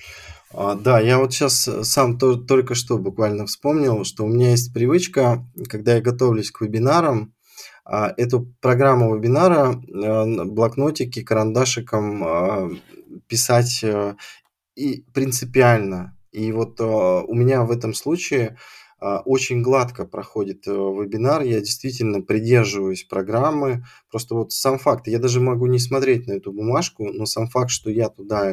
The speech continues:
её записал, м, э, эту программу, что вот ан-, она у меня рядышком лежит,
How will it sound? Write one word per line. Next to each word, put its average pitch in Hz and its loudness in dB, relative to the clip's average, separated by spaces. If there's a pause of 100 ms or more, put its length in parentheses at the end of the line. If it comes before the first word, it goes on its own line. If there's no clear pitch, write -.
(120)
её 101 -4
записал, 120 -4 (580)
м, 120 0
э, 110 -2 (120)
эту 98 -12
программу, 143 2
что - -4
вот 110 -4
ан-, 113 0 (260)
она 110 2
у 107 0
меня 107 0
рядышком 104 -2
лежит, 123 2